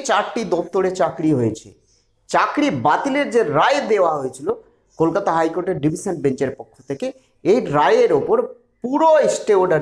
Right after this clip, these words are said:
দেখতে পাচ্ছি আজকে। এর আগে দুই তারিখে সুপ্রিম কোর্টে যেটা রায় দেওয়া হয়েছিল, প্রধান বিচারপতি এবং তার নেতৃত্বে আরও দুজন, আহ, জাজ ছিল, অর্থাৎ তিন বিচারপতির নেতৃত্বে যে সুপার নিউমেরিক পোস্ট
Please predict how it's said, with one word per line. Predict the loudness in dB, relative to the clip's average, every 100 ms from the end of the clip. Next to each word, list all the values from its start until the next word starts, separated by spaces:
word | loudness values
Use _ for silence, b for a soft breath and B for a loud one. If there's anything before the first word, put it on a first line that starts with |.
| 0
দেখতে | -2 -2
পাচ্ছি | -2 -4 -8 -10
আজকে। | -10 -20 -20 _ _ _ _ _ _ -20 -20 _ _ _ _ _ 0
এর | 4 4
আগে | 4 2 2
দুই | 0 0
তারিখে | -2 -2 -8 -8
সুপ্রিম | -6 -6 -4
কোর্টে | -4 -2 -4 _ _ _ _ -4
যেটা | -2 2 2
রায় | 2 4
দেওয়া | 2 4
হয়েছিল, | 2 0 -6 -4
প্রধান | -2 0 -2 -4
বিচারপতি | -4 -6 -6 -14 -6 -4
এবং | -4 -2
তার | 0 0 -2 -10 -8 -6
নেতৃত্বে | -6 -8 -16 -4 -4 -2 -2
আরও | 0 0 0
দুজন, | -2 -4 -6 _ _ _ _
আহ, | 0 0 0 0
জাজ | 0 -2 -8
ছিল, | -4 -2 -2
অর্থাৎ | -2 -2 -4 -8 -20 _ _ _ -2
তিন | 2 2 0 0
বিচারপতির | 2 0 0 -8 -6 -4 -4
নেতৃত্বে | -4 -4 -4 -2 -2 -4 _ _ _ -6
যে | -4
সুপার | -4 -2 0 0 2
নিউমেরিক | 0 2 0 -2 -2
পোস্ট | -2 -2